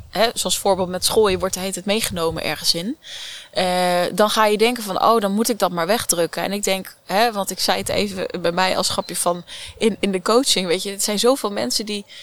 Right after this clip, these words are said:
totaal geen contact meer hebben met gevoel, omdat we al, we hebben eigenlijk geleerd van, "Pas je maar aan. Het begint bij je ouders, daarna moet je bij de klas zo, eh, moet je in de klas een bepaalde manier doen.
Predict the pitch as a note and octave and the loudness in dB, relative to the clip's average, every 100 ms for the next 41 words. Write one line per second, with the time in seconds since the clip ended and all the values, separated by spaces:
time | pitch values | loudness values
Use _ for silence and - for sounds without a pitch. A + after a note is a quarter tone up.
0 | - - G#3 A#3 B3 - A#3+ A3+ G3 A3+ | -16 -8 -2 2 2 2 -4 -4 -2 -2
1 | G#3 G3+ G#3 G3 F#3 - F3 B3 G3 D4 | -4 -2 -2 -4 -8 -8 0 2 2 -2
2 | - A3 A3 - C#3+ A#3 - F#3 B3 E4 | -6 -4 0 2 2 0 -2 0 2 2
3 | - G#3+ - F3+ F#3+ A3 C4 G#3 G3 G#3+ | 0 -4 -8 -4 2 2 2 -2 0 2
4 | - F#3+ - - - F3 F#3 A3+ G#3 D#3+ | 0 -2 -4 -4 -4 -6 -2 0 2 0
5 | D3 A3 A#3+ A3+ A3 G3+ G3+ F3+ - - | 2 0 0 0 2 2 2 -2 -4 -2
6 | C#3+ - G#3+ A3 G#3+ G#3 F#3+ G#3 G#3 - | -4 -4 -4 0 0 -2 -2 0 0 -2
7 | D#3+ D#3 A3+ A3+ A3+ G#3 G#3+ G#3 G#3 G3+ | -4 -2 -2 0 -4 -2 0 0 0 -6
8 | G3+ F#3+ G3+ G3+ G#3 | -6 -2 0 0 -4